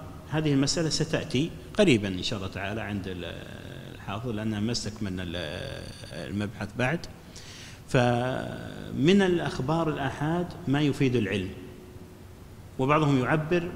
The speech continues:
بالقطع، مثل ما نجده عند، آه، شيخ الإسلام بن تيمية رحمه الله تعالى، مرة يعبر بالعلم ومرة يعبر بالقطع،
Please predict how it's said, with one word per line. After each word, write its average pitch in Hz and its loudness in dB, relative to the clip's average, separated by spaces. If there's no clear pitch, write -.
بالقطع، - -2
مثل 127 0
ما 120 4
نجده 117 0
عند، 120 2
آه، 101 4
شيخ 123 2
الإسلام 113 4
بن 101 0
تيمية 117 2
رحمه 104 0
الله 101 -2
تعالى، 104 -4
مرة 127 -2
يعبر 113 0
بالعلم 104 0
ومرة 120 0
يعبر 107 2
بالقطع، 110 0